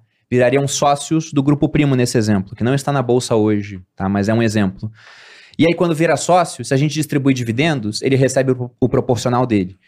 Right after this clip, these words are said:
Se a gente tá faturando e lucrando cada vez mais, muito provavelmente vai ter gente disposta a pagar mais caro pra comprar uma partezinha da nossa empresa. E nisso ele consegue vender essa parte dele mais caro, se ele quiser.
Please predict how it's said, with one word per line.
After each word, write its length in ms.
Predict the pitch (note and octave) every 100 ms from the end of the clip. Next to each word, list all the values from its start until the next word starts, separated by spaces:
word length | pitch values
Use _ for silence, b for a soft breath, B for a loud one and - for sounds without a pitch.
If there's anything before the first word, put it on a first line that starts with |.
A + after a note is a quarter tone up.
| B B
Se 120 | -
a 60 | C3+
gente 300 | A#2+ E3 -
tá 480 | E3 D3 B2+ F#2+ - _ _ _ -
faturando 600 | C#3+ D3 C#3 D3 C#3 G#2+
e 120 | C3+ C#3
lucrando 360 | B2+ D3 C#3
cada 220 | B2 A#2
vez 220 | G#2 A2 A2+
mais, 400 | D3+ C3 G#2+ -
muito 160 | B2
provavelmente 380 | C#3 B2 B2 B2+
vai 80 | C3
ter 100 | C3
gente 260 | A#2+ C3 B2+
disposta 460 | A#2+ - B2 -
a 20 |
pagar 220 | C3 B2+ B2
mais 260 | D3 E3
caro 360 | - C#3+ D3 E3 _
pra 100 | D3
comprar 240 | C#3+ C#3 C#3+
uma 60 |
partezinha 440 | C3+ C#3 - B2+ C3+
da 100 | C3+
nossa 180 | C3 D3+
empresa. 420 | D3 A#2+ A2 A2
E 80 | B2+
nisso 200 | B2 A#2
ele 80 | B2+
consegue 300 | C3 C3 C3+
vender 260 | B2 B2 C3
essa 140 | C3+
parte 240 | B2+ A#2+ -
dele 140 | B2
mais 220 | C3+ C3+
caro, 200 | - A#2+
se 120 | -
ele 80 | B2
quiser. 340 | - B2+ G#2+